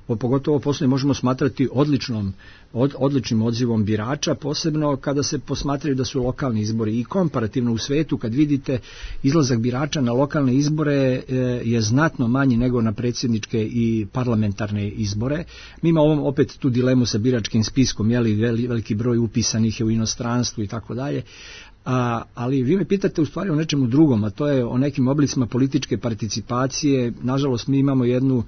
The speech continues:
e, političku kulturu u kojoj građani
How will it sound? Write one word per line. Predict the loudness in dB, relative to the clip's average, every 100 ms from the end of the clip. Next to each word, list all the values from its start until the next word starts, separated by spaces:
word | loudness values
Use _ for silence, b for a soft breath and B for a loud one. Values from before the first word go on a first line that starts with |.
| B B B B -6
e, | -2
političku | 2 2 0 -4 -4
kulturu | -2 0 2 2
u | 2
kojoj | 2 2 2
građani | 0 2 2